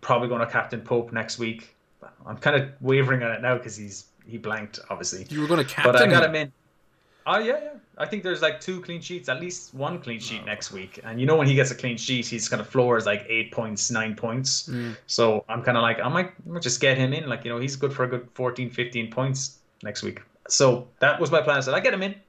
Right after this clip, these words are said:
Speaker 1: get him in now early before he's benched." I wasn't gonna get me in. I looked at my defense, and I don't wanna change any of those defenders, um, until, like, the game week twenty-six kinda comes up, in which case I'll get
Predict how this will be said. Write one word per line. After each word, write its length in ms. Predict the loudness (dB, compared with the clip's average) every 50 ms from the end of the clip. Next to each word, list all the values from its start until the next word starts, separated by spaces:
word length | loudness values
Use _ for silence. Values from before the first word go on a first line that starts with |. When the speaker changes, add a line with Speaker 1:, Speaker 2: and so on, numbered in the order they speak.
| _ _ _
Speaker 1:
get 60 | -8 -8
him 40 | -6
in 100 | -6 -4
now 240 | -4 -4 -6 -4 -2
early 380 | 0 0 0 0 -4 -6 -10 -16 -20 -20 -20 -20 _ _
before 300 | -20 -10 -4 -2 0 0
he's 240 | 0 0 -2 -4 -6
benched." 480 | -2 _ 2 2 2 0 -4 -6 -4 0
I 280 | 2 2 2 2 0 -4 -12 _ _ _ _
wasn't 340 | 0 2 2 2 2 0 -2
gonna 140 | -2 -2 0
get 260 | -2 -2 -2 -4 -6
me 320 | -6 -4 -4 -4 -4 -4
in. 160 | -6 -4 -2
I 80 | -2 -2
looked 200 | -2 -2 -2 -2
at 100 | -2 -2
my 360 | -2 -2 -2 -2 -2 -2 -4 -6 -10 _ _ -6
defense, 420 | -4 0 0 2 2 2 0 0
and 120 | 2 2
I 40 | 2
don't 120 | 2 2 2
wanna 160 | 2 2 0
change 240 | 0 0 2 2 2
any 160 | 2 2 2
of 40 | 2
those 200 | 0 0 0 -2
defenders, 680 | -4 -2 0 0 0 0 0 0 0 0 -2 -2 -4 -4
um, 300 | -4 -2 0 0 0 -2
until, 240 | -4 -2 0 0 4 4
like, 260 | 4 4 2 0 -2
the 140 | -2 -2 0
game 260 | -2 -4 -4 -2 -2
week 160 | -2 -4 -6
twenty-six 1600 | -6 -4 -4 -2 -2 -4 -6 -8 -12 -16 -18 -18 -16 -16 -16 -16 -16 -18 -18 -20 -20 -20 _ _ _ _ 0 4 4 4 4 4 4
kinda 200 | 4 4 2 2
comes 220 | 2 0 2 4 4
up, 220 | 4 4 2 -4 -14 -18 -14 -12
in 100 | -12 -10
which 180 | -10 -10 -4 -2
case 260 | 0 0 0 0 0
I'll 120 | -2 0 0
get 220 | -2 -4 -4